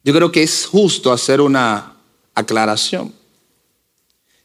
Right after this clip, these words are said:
¿Qué es lo que es malo de la tierra? ¿Qué es lo que debemos evitar de la tierra?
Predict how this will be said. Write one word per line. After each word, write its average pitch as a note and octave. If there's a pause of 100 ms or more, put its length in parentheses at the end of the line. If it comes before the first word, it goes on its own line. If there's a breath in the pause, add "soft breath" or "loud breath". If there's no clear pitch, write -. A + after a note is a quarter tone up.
¿Qué C4+
es C4
lo F#3
que F#3
es F#3
malo D3
de A2
la G2+
tierra? G#2+ (1800)
¿Qué A#3+
es B3
lo G3
que F3+
debemos F#3
evitar E3
de G#2+
la G2
tierra? F#2